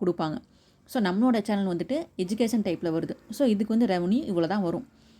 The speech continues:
இதே நீங்க வந்துட்டு ஒரு ஃபுல் வீடியோ ஒரு பத்து நிமிஷம் அப்படி இருக்குமா வீடியோ போட்டீங்க அப்படின்னா, ஒரு ஒன் கே வந்து உங்களை பார்த்தாங்க அப்படின்னா, பதினெட்டு ரூபா வரைக்கும் வரும்.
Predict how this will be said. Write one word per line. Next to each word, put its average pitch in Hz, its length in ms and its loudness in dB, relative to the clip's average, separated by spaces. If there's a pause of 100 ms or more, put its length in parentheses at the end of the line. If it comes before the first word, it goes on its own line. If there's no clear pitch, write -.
(180)
இதே 226 200 2
நீங்க 226 200 4
வந்துட்டு 214 260 0
ஒரு 220 160 2
ஃபுல் 233 240 -2
வீடியோ 220 200 4 (120)
ஒரு 190 160 -4
பத்து 175 180 -6
நிமிஷம் 208 260 0 (200)
அப்படி 185 220 -2
இருக்குமா 214 300 0
வீடியோ 196 240 4
போட்டீங்க 185 300 -2
அப்படின்னா, 175 240 0 (500)
ஒரு 196 100 2 (100)
ஒன் 202 160 2
கே 247 80 6 (180)
வந்து 208 160 2
உங்களை 180 140 0 (100)
பார்த்தாங்க 190 320 -2
அப்படின்னா, 180 220 -2 (360)
பதினெட்டு 208 320 2
ரூபா 220 120 4
வரைக்கும் 180 260 0
வரும். 160 180 -4